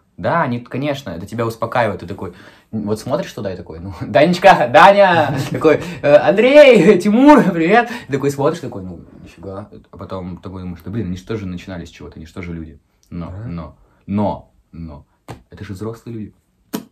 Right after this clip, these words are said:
Speaker 1: Взрослые люди, которые уже почти что, ну, которые сформированы так или иначе.
Speaker 2: Да.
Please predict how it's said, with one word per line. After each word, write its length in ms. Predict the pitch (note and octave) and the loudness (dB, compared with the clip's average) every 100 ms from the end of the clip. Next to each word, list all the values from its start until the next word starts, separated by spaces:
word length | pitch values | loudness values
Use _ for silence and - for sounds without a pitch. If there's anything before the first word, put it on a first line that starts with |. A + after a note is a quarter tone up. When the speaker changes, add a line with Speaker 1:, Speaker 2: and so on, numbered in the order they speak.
| _ _ _ | _ _ _
Speaker 1:
Взрослые 460 | G#2 A2 G#2+ - G2+ | -8 -8 -8 -10 -10
люди, 200 | F#2 - _ | -12 -16 _
которые 280 | G2 G2+ | -14 -10
уже 260 | G2 A2 - _ _ _ | -8 -10 -12 _ _ _
почти 280 | - - - | -18 -16 -16
что, 180 | - - | -16 -12
ну, 140 | D#3 | -10
которые 280 | E3 C#3+ C#3 | -8 -6 -8
сформированы 500 | - B2+ C#3 C#3+ A2 | -8 -8 -2 0 -2
так 160 | G2+ - | -8 -12
или 80 | F2+ | -12
иначе. 260 | E2+ D2+ _ _ - _ - - | -12 -16 _ _ -20 _ -20 -14
Speaker 2:
Да. 280 | A#2 F#2+ | -10 -10